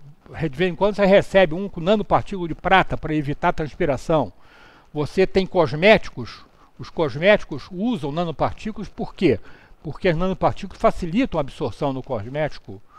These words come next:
né? É, e facilitam, por exemplo, você pode usar uma quantidade muito menor de cosméticos com a nanopartícula, porque a absorção é muito melhor. A maneira de você eliminar também é melhor. Então você precisa saber se aquelas nanopartículas que estão no cosmético, como é que elas atuam.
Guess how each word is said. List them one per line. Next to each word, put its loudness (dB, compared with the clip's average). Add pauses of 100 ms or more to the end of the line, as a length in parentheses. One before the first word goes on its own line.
(500)
né? -4 (400)
É, 2
e -6 (160)
facilitam, -2
por 0
exemplo, -2
você -4
pode 0
usar -2
uma 2
quantidade -4
muito -6
menor 4
de -8
cosméticos -4 (100)
com -2
a 0
nanopartícula, -6
porque -8
a 0
absorção -6
é -8
muito -12
melhor. -4 (500)
A -2
maneira 4
de 0
você -4
eliminar 0
também -6
é -4
melhor. -4
Então -10
você -16
precisa -6
saber 0 (240)
se -4
aquelas 0
nanopartículas -2
que -16
estão -4
no -8
cosmético, -4
como -4
é 2
que -4
elas -2
atuam. -8